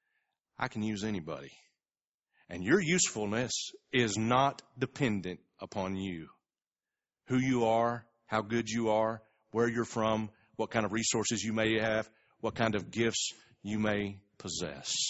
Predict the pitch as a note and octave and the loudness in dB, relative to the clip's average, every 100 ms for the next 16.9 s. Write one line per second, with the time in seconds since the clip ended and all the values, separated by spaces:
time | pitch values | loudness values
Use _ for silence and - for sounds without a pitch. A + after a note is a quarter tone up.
0 | - _ - - _ _ _ _ _ _ | -6 _ -20 -20 _ _ _ _ _ _
1 | _ _ - - F2 F#2 F#2+ F2 F#2 E2+ | _ _ -6 -2 -2 -2 -4 -4 -6 -8
2 | C#2+ C2 _ _ _ _ _ - E2 D#2+ | -8 -14 _ _ _ _ _ -14 -10 -4
3 | A2 F#3+ A3+ - G#2 F#2 F#2 F2+ - - | 0 0 -2 -2 -2 -2 -6 -6 -8 -10
4 | _ - - _ _ _ _ _ _ - | _ -20 -20 _ _ _ _ _ _ -12
5 | F2 E2+ E2+ D#2+ D#2 D2 C#2 _ _ _ | -10 -8 -10 -10 -12 -12 -16 _ _ _
6 | _ _ _ _ _ _ _ _ _ _ | _ _ _ _ _ _ _ _ _ _
7 | _ _ E3 D#3 C#3+ C#3+ C#3 - C3 B2 | _ _ 6 8 8 6 6 2 4 4
8 | A#2 G2+ G2 F#2+ D#2+ _ _ _ - G#2 | 4 0 -2 -4 -6 _ _ _ -8 -2
9 | G#2 C#3+ C3 G2 F2 G2 - _ _ _ | 6 6 6 2 -2 -6 -10 _ _ _
10 | _ _ _ _ - G#2+ B2+ B2 C3 C3+ | _ _ _ _ -12 0 4 6 8 10
11 | C#3 C3+ C#3+ B2+ G#2+ F2 D2 - - - | 10 8 2 4 2 0 -4 -4 -4 -10
12 | _ _ _ _ _ _ _ _ _ _ | _ _ _ _ _ _ _ _ _ _
13 | A2+ B2 B2 C3 A#2+ D3+ D3 D#3 C3+ D3 | 0 6 8 6 6 2 4 2 4 2
14 | C#3 - C#3+ C#3+ C#3 A2+ A#2+ A#2 A#2 A2+ | 2 2 4 6 6 4 4 2 2 0
15 | G2 F#2+ G2+ G#2 G2+ F#2+ - F#2+ G2 F#2 | -2 -2 0 0 -2 -6 -4 -4 -4 -4
16 | - F#2 F2 E2 E2 D2+ D2+ D2 C2 | -6 -6 -6 -10 -10 -12 -14 -16 -20